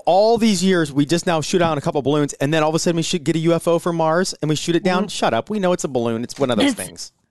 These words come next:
Speaker 2: It's gotta be. Well, a couple theories are <clears throat> floating around. Um, one of them <laughs> being, um, is it possible that the things that have been shot down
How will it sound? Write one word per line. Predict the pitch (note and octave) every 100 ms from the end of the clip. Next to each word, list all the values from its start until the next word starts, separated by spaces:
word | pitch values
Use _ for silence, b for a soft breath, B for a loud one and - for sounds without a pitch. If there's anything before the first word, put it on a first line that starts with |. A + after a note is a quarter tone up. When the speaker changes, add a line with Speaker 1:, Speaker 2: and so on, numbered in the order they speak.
| _ C4
Speaker 2:
It's | B3+
gotta | D4 D4+ B3
be. | C3
Well, | D3+ G3
a |
couple | F3+ B3 -
theories | - G#3+ G3+ G3
are | E3 D3 - _ - -
<clears throat> | G#3+ F3 A#2+
floating | - G#3 F#3+ F#3 D3+
around. | C3 D3 A#2 D3+ B B B - A3+
Um, | F#3+ F3+ E3+ -
one | D#3+ G3+ B3
of | A#3
them | F3+ - A#3+ C4+ G#3
<laughs> |
being, | F#3+ G#3+ E3+ C#3+ F3+ A#3 B B B _ -
um, | F#3+ F3 D#3+ D3 C#3+ _ _ _ _ -
is | C4 A#3
it | -
possible | A3 G3+ A#3 F3+ C3+ C#3+ A3+ b b b b b -
that | F3 D#3+ -
the | F3+ F3 E3+ E3+ -
things | A#3+ A#3+ F3+
that | F3
have | D#3+
been | D#3 D3
shot | - F3+ - D#3+
down | F#3+ C3+ C3+ G3